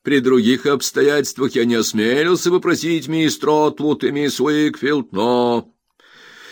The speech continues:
«Что касается меня, то я с удовольствием выпью за ваше здоровье и успех, мистер Микобер», заявила бабушка.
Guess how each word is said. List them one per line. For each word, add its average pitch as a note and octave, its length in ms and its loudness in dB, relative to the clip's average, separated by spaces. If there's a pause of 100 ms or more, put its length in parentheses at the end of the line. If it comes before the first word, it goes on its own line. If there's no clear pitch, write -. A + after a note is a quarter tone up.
(400)
«Что F2+ 200 -4
касается F3 680 0
меня, D#3+ 380 2
то A3+ 120 -6
я A3+ 160 2
с - 100 -4
удовольствием F#3+ 720 2
выпью C3+ 340 0
за G#3+ 160 2
ваше D3 320 2
здоровье F2 640 2
и F2 100 -4
успех, F#2 760 -4
мистер F3 460 -4
Микобер», G#2 540 -2 (480)
заявила F2 480 -4
бабушка. F2 580 -6